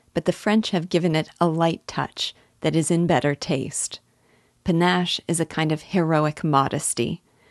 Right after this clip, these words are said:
a refusal to take death or oneself too seriously. Un sourire par lequel on s'excuse d'être sublime. A smile by which we apologize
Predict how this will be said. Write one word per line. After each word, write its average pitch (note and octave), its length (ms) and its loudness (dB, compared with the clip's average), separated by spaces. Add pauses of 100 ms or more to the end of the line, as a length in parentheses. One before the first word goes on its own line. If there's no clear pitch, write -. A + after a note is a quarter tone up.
(240)
a E3+ 80 2
refusal F3+ 640 0
to F3+ 160 -6
take C#3+ 340 -4
death E3+ 380 2 (240)
or E3+ 200 4
oneself D#3+ 760 2 (240)
too F3+ 220 4
seriously. C3+ 920 -2 (800)
Un E3 100 2
sourire D3+ 880 -2 (440)
par D#3 280 2
lequel D3 560 0 (260)
on E3+ 120 4
s'excuse E3 800 0 (120)
d'être D3+ 420 0
sublime. C#3+ 800 -4 (1000)
A - 80 0
smile D#3 640 2
by D#3 180 2
which D3 240 -2
we D3+ 100 0
apologize C#3+ 840 0